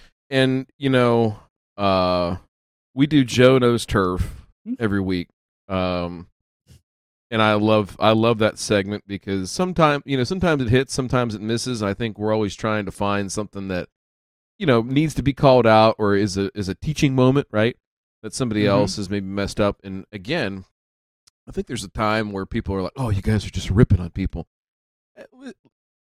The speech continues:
Speaker 1: listen, y-, you know, that is, uh,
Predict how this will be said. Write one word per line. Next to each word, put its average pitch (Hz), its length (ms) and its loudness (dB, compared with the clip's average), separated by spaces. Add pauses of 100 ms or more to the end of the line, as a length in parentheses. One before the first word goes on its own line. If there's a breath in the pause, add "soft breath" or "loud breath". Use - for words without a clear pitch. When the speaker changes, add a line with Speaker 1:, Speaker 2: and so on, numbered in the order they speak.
(140)
Speaker 1:
listen, 104 440 -2 (100)
y-, 156 60 -14
you 151 180 -4
know, 95 220 -2 (480)
that 147 320 2
is, 107 500 -2 (340)
uh, 95 560 0